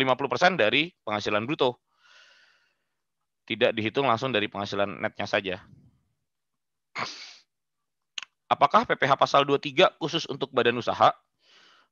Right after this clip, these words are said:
atau untuk toko penjualan barang dan jasa dikenakan P P H pasal dua tiga juga? Oke. Jadi, eh, kalau konteksnya di sini adalah kita lihat N P W P-nya ya. Di sini kalau bicaranya toko, toko ini N P W P-nya bisa orang pribadi, bisa,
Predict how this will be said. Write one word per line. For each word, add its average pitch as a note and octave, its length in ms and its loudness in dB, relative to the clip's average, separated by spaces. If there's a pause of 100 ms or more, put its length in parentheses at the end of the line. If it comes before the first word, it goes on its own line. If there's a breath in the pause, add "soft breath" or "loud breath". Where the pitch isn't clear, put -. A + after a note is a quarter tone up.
atau D#3+ 400 4
untuk D3+ 380 -6
toko D3+ 260 2
penjualan C#3+ 400 4
barang C#3 380 4 (340)
dan B2+ 300 2
jasa D3+ 480 6
dikenakan A#2+ 480 0
P B2 80 -2
P A2+ 160 0
H B2+ 160 6
pasal A2+ 320 2
dua G#2+ 160 -2
tiga A2 160 -2
juga? A#2 240 -2 (480)
Oke. F#2+ 320 -6 (500 loud breath)
Jadi, A2+ 320 -2
eh, G#2+ 440 -2 (120)
kalau C#3+ 240 4
konteksnya C#3+ 400 0
di D3 80 -2
sini D#3 320 0
adalah B2+ 400 2
kita C3 240 -2
lihat C3+ 240 4
N C#3 160 -2
P C#3 160 2
W - 80 2
P-nya D#3+ 240 2
ya. G#2+ 240 2
Di A2 160 -12
sini C3 160 -4
kalau A2+ 240 0
bicaranya A2 400 0
toko, B2+ 640 -2 (480)
toko B2+ 240 0
ini D#3 240 2
N C#3 80 -8
P B2 80 0
W A#2+ 80 -4
P-nya C#3 160 0
bisa C#3+ 240 0
orang B2 240 4
pribadi, C3+ 480 -2
bisa, A#2+ 240 0